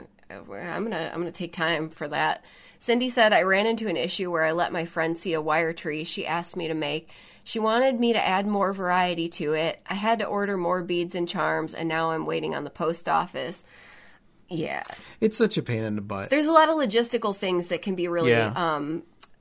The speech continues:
Speaker 1: stressful during this time. The post office is one, even though I know they're working their butts off to get everything where it needs to be.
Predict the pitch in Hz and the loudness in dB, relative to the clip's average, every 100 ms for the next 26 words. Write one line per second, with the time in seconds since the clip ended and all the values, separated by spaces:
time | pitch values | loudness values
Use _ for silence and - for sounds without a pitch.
0 | - 185 - 196 180 196 - 190 180 180 | -14 -10 -6 2 2 2 0 2 4 2
1 | 180 202 180 175 170 175 165 156 185 170 | -2 -2 0 0 -2 0 0 -2 -6 -4
2 | 180 170 156 170 170 165 165 165 175 180 | -2 -4 -4 -10 -4 0 2 2 0 0
3 | 170 165 156 160 160 156 151 160 165 151 | 2 0 0 -2 -2 -4 -4 -4 -4 -4
4 | 170 156 - 156 156 165 - 165 156 156 | -4 -4 -2 0 0 -2 -6 -4 -2 -2
5 | 160 165 165 160 151 160 156 - - 160 | -4 -2 -2 -2 -2 -4 -6 -8 -12 -8
6 | 147 151 156 | -6 -4 -6